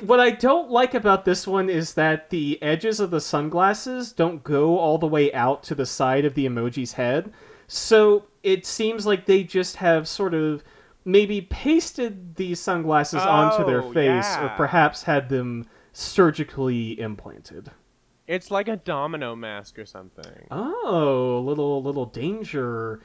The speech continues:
Speaker 1: Well, I, I guess, I don't know. Domino masks, I feel like the original intent was to be kind of, you know, ooh, kind of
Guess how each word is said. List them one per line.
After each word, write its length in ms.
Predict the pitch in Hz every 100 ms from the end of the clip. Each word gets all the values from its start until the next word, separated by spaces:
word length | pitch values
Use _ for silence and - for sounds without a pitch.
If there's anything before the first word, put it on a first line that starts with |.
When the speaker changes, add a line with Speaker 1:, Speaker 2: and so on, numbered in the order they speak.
| _ _
Speaker 1:
Well, 160 | 190 208
I, 140 | 208 -
I 60 |
guess, 320 | 214 320 - -
I 100 | 180
don't 160 | 170 131
know. 220 | 117 120
Domino 420 | 131 202 254 254
masks, 600 | 202 175 180 - - - _ _ _ -
I 120 | 170
feel 240 | 196 226
like 380 | 240 202 185 - 175 147
the 300 | 143 156 156
original 420 | 151 143 151 175 151
intent 360 | 131 170 151
was 160 | 135 -
to 80 | 127
be 160 | 135
kind 240 | 131 147 127
of, 80 | 120
you 80 |
know, 140 | 117 113
ooh, 420 | 117 156 127 117
kind 240 | 110 131
of 240 | 120 110